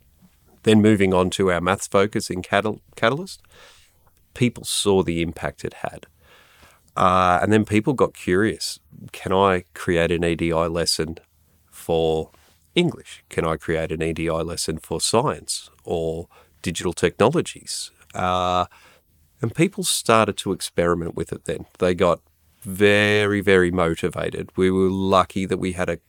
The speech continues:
staff that was so enthusiastic and energised with this whole process. So it just started to naturally spill over into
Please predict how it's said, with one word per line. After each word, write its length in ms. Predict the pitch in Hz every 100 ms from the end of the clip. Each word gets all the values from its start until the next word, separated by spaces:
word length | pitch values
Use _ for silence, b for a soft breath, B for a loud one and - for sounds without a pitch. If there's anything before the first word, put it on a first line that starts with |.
| _ _ -
staff 520 | - - 90 90 -
that 120 | -
was 220 | 90 82 - _ _ -
so 380 | - - 107 104
enthusiastic 920 | 95 101 92 92 90 - 95 - - _ _ _ _ _ _ _ -
and 140 | 107
energised 520 | 95 95 90 92 90
with 140 | - 85
this 160 | 90
whole 180 | - 85
process. 560 | 82 - - - - - _ B B B B
So 200 | 104 104
it 60 |
just 240 | 101 113 -
started 440 | - 127 117 104
to 260 | - 98 95 b b b b _ _
naturally 640 | 104 113 120 - 135 113
spill 420 | 95 - - 104 95
over 480 | 92 90 85 82 - _
into 480 | - 90 - 85 82